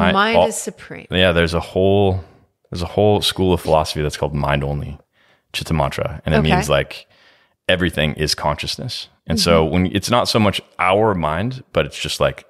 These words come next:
Speaker 1: everything is consciousness, co-, pure consciousness like that.
Speaker 2: Mm-hmm. Wow. Well, I'm not familiar with that, but it's, I kind of agree. <laughs>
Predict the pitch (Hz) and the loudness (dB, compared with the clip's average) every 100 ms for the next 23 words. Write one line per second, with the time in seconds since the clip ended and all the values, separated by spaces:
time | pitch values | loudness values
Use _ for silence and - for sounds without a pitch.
0 | _ _ - 92 85 78 71 67 - 69 | _ _ 0 0 2 -2 -4 -6 -6 -6
1 | 69 - - - - - - - 107 92 | -6 -10 -10 -12 -8 -10 -8 0 2 2
2 | - 73 - - - - - 208 - 190 | 0 -2 -6 -10 -10 -10 -8 -6 -6 -6
3 | 196 _ _ - - - _ _ _ _ | -10 _ _ -20 -20 -20 _ _ _ _
4 | - - - - - - - _ _ _ | -20 -20 -20 -20 -20 -20 -20 _ _ _
5 | _ _ _ _ _ 175 175 185 175 170 | _ _ _ _ _ -8 -6 -6 -6 -8
6 | - - _ _ _ 180 170 170 160 175 | -14 -20 _ _ _ -8 -6 -6 -6 -8
7 | - 180 170 180 175 160 - 151 175 170 | -8 -6 -4 -6 -6 -8 -8 -10 -10 -16
8 | _ _ _ _ 247 226 202 - - _ | _ _ _ _ 2 2 -2 -10 -18 _
9 | _ _ _ _ _ _ - 180 - 202 | _ _ _ _ _ _ -8 -8 -4 -6
10 | 175 - _ _ _ _ _ _ - 185 | -6 -10 _ _ _ _ _ _ -8 -6
11 | 190 202 214 _ | -6 -6 -10 _